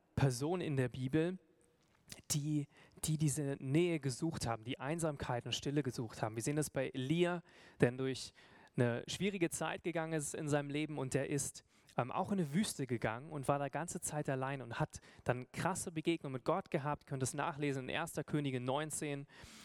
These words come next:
wo, wo Gott ihm begegnet ist, ähm, wo er erst im, im Erdbeben kam und im Feuer und dann war er auf einmal in so einem leisen Wispern war Gott und war spürbar für ihn.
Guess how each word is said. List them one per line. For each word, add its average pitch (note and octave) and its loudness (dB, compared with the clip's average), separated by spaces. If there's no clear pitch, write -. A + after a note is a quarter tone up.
wo, C3 4
wo C#3 -2
Gott D#3+ 0
ihm E3 -2
begegnet C#3+ 2
ist, C3 -2
ähm, A#2+ 0
wo B2 -2
er - -2
erst - -6
im, B2+ -8
im B2+ -4
Erdbeben D3+ -2
kam C#3 0
und C3 -8
im C3 -4
Feuer D3+ 2
und C#3 -4
dann C3+ -2
war C3 2
er C#3+ -2
auf - -6
einmal C#3+ 0
in C#3 -4
so C3+ 0
einem C3 -4
leisen E3 0
Wispern D3 0
war C3+ 2
Gott C#3+ -2
und B2+ -6
war B2+ 0
spürbar D3 0
für - -10
ihn. A#2+ -4